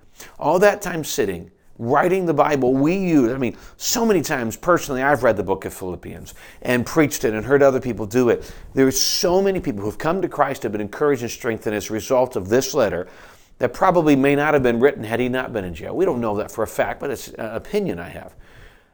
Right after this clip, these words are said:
But you see that God, e-, even in times that makes no sense, still used him. Here, here's the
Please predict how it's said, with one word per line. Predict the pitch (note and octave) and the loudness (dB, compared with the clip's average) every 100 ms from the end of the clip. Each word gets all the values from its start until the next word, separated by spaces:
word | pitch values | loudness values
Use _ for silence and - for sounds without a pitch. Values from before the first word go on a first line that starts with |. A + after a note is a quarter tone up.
| _ | _
But | D#3+ D3+ | -2 -2
you | E3+ | 0
see | - - F#3+ | -2 0 2
that | D#3+ | 2
God, | C3 D3+ F#3+ E3+ - | -2 -4 -4 -6 -6
e-, | D#3 | -4
even | E3+ F3 E3+ | -2 -2 -2
in | C3+ | -2
times | D3+ D3 | -2 0
that | C#3+ | 0
makes | C#3 B2+ - | 0 -6 -6
no | |
sense, | B2 - D3 A#2+ | -10 -6 -6 -6
still | - D#3 C#3+ | -8 -2 0
used | C3 C3+ C3 - - | 0 -2 -2 -4 -8
him. | E2+ | -6
Here, | B2+ - | -6 -8
here's | E3 G3 - | -2 -2 2
the | C#3 | 0